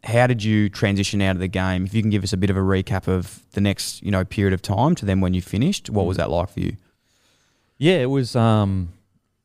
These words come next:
Speaker 2: it was kind of like I quit and that was it. Like, I didn't, um,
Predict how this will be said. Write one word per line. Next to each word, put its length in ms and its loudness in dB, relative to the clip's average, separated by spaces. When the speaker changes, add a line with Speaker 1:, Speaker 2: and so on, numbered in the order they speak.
Speaker 2:
it 80 0
was 200 2
kind 240 0
of 40 -4
like 240 -2
I 80 -2
quit 320 -4
and 100 -6
that 100 -2
was 160 -2
it. 240 0
Like, 200 -2
I 60 0
didn't, 420 0
um, 440 -2